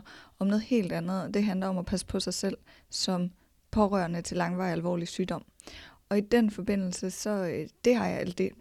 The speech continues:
det er jeg, fordi at jeg selv er pårørende. Øhm, og i den forbindelse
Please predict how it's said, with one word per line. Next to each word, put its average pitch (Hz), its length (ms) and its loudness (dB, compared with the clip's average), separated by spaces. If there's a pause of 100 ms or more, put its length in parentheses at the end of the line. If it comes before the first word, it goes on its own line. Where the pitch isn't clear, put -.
(100)
det 214 140 4
er 190 60 4
jeg, 196 180 2
fordi 196 300 0
at 165 140 -2
jeg 175 80 -6
selv 233 220 2
er 196 40 6
pårørende. 190 500 0 (680)
Øhm, 180 460 4 (120)
og 185 360 0 (640)
i 226 60 2
den 254 220 4
forbindelse 175 480 4